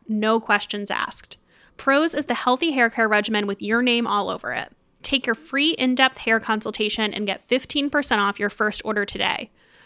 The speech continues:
Go to prose dot com slash B O P. That's P R O S E dot com slash B O P for your free in-depth hair consultation and fifteen percent off.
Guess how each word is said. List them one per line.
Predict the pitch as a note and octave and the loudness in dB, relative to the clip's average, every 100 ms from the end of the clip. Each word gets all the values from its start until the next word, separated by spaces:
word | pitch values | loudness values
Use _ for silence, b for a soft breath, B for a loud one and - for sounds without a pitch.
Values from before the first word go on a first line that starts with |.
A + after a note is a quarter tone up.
| b | b
Go | - B3 | 0 2
to | |
prose | A3+ B3 B3 C4 | 2 2 2 4
dot | D#4 D4+ | 4 4
com | - A3 A3 | 4 4 4
slash | A3 G#3 - | 2 0 0
B | G#3+ A3+ A3 | -4 -2 0
O | A3 G#3 | 0 -2
P. | - - A3 - _ _ _ _ _ _ - | -6 -10 -12 -18 _ _ _ _ _ _ -4
That's | A3+ - | -4 -4
P | - D#4 E4+ | -2 0 4
R | A#3+ A#3+ A#3+ | 6 6 4
O | A3+ A3 G#3+ | 4 2 4
S | A#3+ C#4+ - | 4 4 0
E | A#3+ A3+ A3 | -4 -4 -2
dot | G#3+ A3+ - | 4 4 4
com | - A3 G#3+ A3 | 2 4 4 2
slash | - G3+ G3+ - | 0 0 0 -4
B | G#3+ A#3 A3 | -4 0 2
O | A3+ G#3+ | 2 0
P | - G3+ G3+ | -2 -4 -4
for | - | -2
your | A3 G#3+ | -2 -2
free | - C4 B3+ - - | -2 0 0 0 0
in-depth | C4+ C#4+ C4+ - | 2 4 2 2
hair | A3+ G#3+ | 0 0
consultation | G#3+ G#3 G#3 - G#3 - G3+ | 0 -2 -4 -2 -4 -2 -4
and | G#3+ G#3+ | -4 -2
fifteen | G#3+ - G#3+ G3+ | -4 -4 -6 -6
percent | G#3 G#3+ - - | -6 -6 -6 -6
off. | - - - | -6 -8 -12